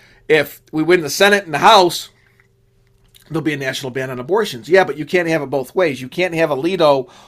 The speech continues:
overturn Roe versus Wade saying it's not a federal Supreme Court issue and also get a federal ban on abortions in the House and the Senate at the same time. So that's why I mentioned before, I think both sides are going to be disappointed at some point.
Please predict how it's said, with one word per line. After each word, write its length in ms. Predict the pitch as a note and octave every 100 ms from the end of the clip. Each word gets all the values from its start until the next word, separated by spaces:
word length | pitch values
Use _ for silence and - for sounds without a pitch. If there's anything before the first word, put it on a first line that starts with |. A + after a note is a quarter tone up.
| - -
overturn 640 | E3+ E3+ - - F3 E3
Roe 200 | D3 D#3
versus 360 | C#3+ C#3+ B2
Wade 320 | B2 D#3+ E3+ E3
saying 220 | D3 C#3
it's 180 | B2+ -
not 180 | D3
a 120 | C#3+ B2
federal 420 | - D3+ D3 C#3
Supreme 400 | - - D3 C3+
Court 180 | A#2+ B2+
issue 480 | F#3 F#3 B2+ A2 - - - -
and 140 | C#3 D3+
also 320 | E3+ E3 D#3
get 200 | D3+ C#3+
a 140 | C3+
federal 760 | C3 - E3+ D#3 D3+ D3 C3 - _ _
ban 460 | B2 D3+ D#3 F3+ E3+
on 160 | C3+
abortions 920 | A#2+ G#2 A2+ A2+ - A2+ A2+ B2 - _ _ _ _ _ _ _ _ -
in 100 | D3
the 80 |
House 400 | B2 D#3+ D#3 D#3
and 80 | C#3
the 60 | B2+
Senate 240 | - F3
at 60 | C3
the 60 |
same 220 | B2 C#3 A#2+
time. 240 | E3 B2
So 120 | C3+
that's 120 | D3
why 80 | F3
I 40 | D#3
mentioned 280 | D#3+ D#3
before, 320 | A#2+ A#2+ E3 B2+
I 60 |
think 320 | B2 D#3 C3+
both 220 | D#3 D#3 C#3+
sides 760 | - D3+ C#3+ A#2 G2+ - - _ _ _ _ _ _ _
are 140 | C3 C#3
going 280 | D3+ D#3+
to 60 | C#3+
be 100 | C3+
disappointed 720 | B2 C#3+ A#2 - F3 F3 C#3+
at 140 | A2+ -
some 240 | - G#2
point. 360 | G2+ A2 G2+